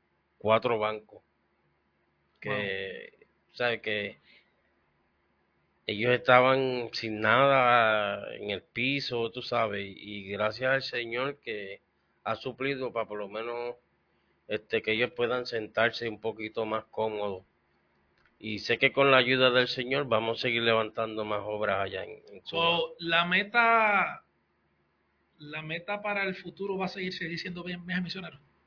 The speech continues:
Speaker 1: Viaje misionero, también tenemos uno pendiente para Filadelfia, eh, que es un área que le dicen Zombieland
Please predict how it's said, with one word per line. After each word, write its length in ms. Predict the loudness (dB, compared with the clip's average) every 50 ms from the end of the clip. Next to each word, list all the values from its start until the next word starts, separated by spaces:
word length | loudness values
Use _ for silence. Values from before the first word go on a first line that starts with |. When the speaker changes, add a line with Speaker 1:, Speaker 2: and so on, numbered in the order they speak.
| _ _ _ _ _ _ _ _ _ _ _
Speaker 1:
Viaje 240 | -2 2 4 4 6
misionero, 680 | 4 4 0 0 0 0 2 6 8 8 8 8 6 4
también 340 | 2 0 0 2 0 -2 0
tenemos 420 | 2 2 4 4 4 2 0 -2 -2
uno 380 | -2 -2 0 0 0 -2 -4 -6 -4
pendiente 640 | -4 -4 -2 -2 0 0 0 -2 -2 0 0 0
para 300 | 2 4 4 4 4 4
Filadelfia, 840 | 0 -2 -4 -2 0 0 2 2 2 0 0 -2 -4 -4 -4 -4 -4 _ _ _ _ _ _ _ _ _ _ _ _ _ _ _ _ _ _ -20
eh, 80 | -20 _ -6
que 100 | -4 -2
es 80 | -2
un 180 | -2 0 2 4
área 300 | 4 4 4 2 0 0
que 160 | 0 0 0
le 160 | 0 0 -2
dicen 680 | -4 -4 -8 -6 -4 -2 -2 0 0 -2 -2 -2 -4 -6
Zombieland 720 | -4 -2 4 6 6 6 6 4 -2 -2 -2 -4 -6 -6 -10